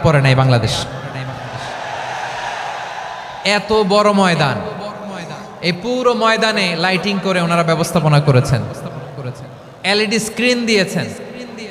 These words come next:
যাতে করে দূর দূরান্ত থেকে দেখা যায়। এখন আমাকে সবাই যদি কাছে থেকে দেখতে চাও, কাছে থেকে দেখে দেখে লক্ষ লক্ষ মানুষ,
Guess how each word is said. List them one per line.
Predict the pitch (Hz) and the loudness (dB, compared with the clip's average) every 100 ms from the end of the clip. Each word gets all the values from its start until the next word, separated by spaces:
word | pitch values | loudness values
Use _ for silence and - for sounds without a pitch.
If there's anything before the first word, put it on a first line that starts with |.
| - 165 120 - - | -16 -18 -18 -14 -4
যাতে | 180 185 | -2 0
করে | 202 | 0
দূর | 190 202 240 | 0 0 -2
দূরান্ত | 190 214 196 196 | 0 0 -2 -4
থেকে | 190 175 | -4 -2
দেখা | 160 151 151 | 0 0 0
যায়। | 131 143 | 0 0
এখন | 175 | 2
আমাকে | 185 196 196 208 | 2 2 0 -2
সবাই | - 190 214 | 0 0 2
যদি | 202 226 | 0 -2
কাছে | 226 214 214 | 0 0 2
থেকে | 208 233 240 | 2 2 2
দেখতে | 214 - 185 | 2 2 2
চাও, | 147 110 95 - - - 220 - 185 147 113 - - - - - - - | 2 0 -4 -10 -12 -12 -12 -14 -16 -16 -16 -18 -20 -20 -20 -20 -20 -2
কাছে | 202 202 202 233 | 0 2 2 2
থেকে | 247 233 233 | 4 4 4
দেখে | 202 202 | 2 2
দেখে | 214 208 202 | 2 2 2
লক্ষ | 190 190 - | 2 0 0
লক্ষ | 196 202 202 | 2 2 2
মানুষ, | 214 185 170 147 | 0 0 0 -2